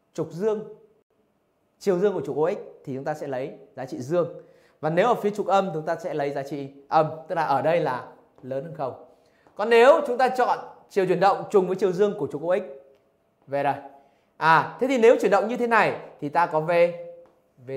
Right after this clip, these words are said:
dương, đúng không? Còn nếu nó chuyển động như thế này thì V, V âm, thay số âm, còn phương trình vẫn là dùng phương trình này, đúng không? Còn ví dụ nó nằm ở đây, M không nằm ở đây,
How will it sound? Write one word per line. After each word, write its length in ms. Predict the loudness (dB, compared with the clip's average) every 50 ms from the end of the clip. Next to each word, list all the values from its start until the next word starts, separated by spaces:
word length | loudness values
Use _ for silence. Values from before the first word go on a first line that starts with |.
| -8
dương, 220 | -4 -2 -2 -2 -4 -6 -14 -20 -20 -20 -12
đúng 120 | -2 4 6
không? 300 | 6 6 6 2 -6 -14 -20 -14 -6
Còn 140 | -2 0 2
nếu 140 | 4 4 4
nó 60 | 4 2
chuyển 120 | 2 2 2
động 180 | 2 0 0
như 100 | -2 -4
thế 100 | -4 -2
này 200 | -2 -2 -2 -4 -6 -10 -18 -20 -20 _ _ _ _ _ _ _ _ _ _ _ _ _ _ _ _ _
thì 140 | -10 -8 -4
V, 80 | -2 -2 0 0 -2 -4 -6 -12 -18 -20 -20 _ _ _ _ _ _ _ _ _ _ _ _ _ _ _ _ _ -20 -20 -16 -10
V 40 | -8 -4 -4
âm, 160 | -4 -4 -6 -8 -10 -4
thay 220 | 0 0 0 0 -2
số 200 | 0 2 4 6
âm, 160 | 6 6 4 2 -4 -12 -18 -14 -12
còn 140 | -10 -6 -4
phương 120 | -4 -4 -2 -4
trình 200 | -6 -8 -6 -8
vẫn 300 | -10 -10 -12 -14 -18 -16
là 220 | -14 -12 -12 -12 -12 -16 -20 _ _ -18
dùng 140 | -18 -16 -16 -16
phương 100 | -18 -18
trình 140 | -18 -20 -20
này, 100 | -20 -20 -20 _ _ _ _ _ _ _ _ 0
đúng 100 | 4 8
không? 320 | 8 8 8 6 0 -10 -16 -20 -6 -4
Còn 160 | -2 -2 0
ví 60 | 2
dụ 180 | 4 4 4 4
nó 100 | 4 4
nằm 180 | 2 4 4
ở 80 | 6 8
đây, 180 | 8 8 6 4 0 -6 -12 -16 -20 -18 -8
M 120 | -4 -2 -2 0 -2
không 140 | -2 -4 -6
nằm 140 | -6 -8 -6
ở 40 | -6
đây, 120 | -6 -6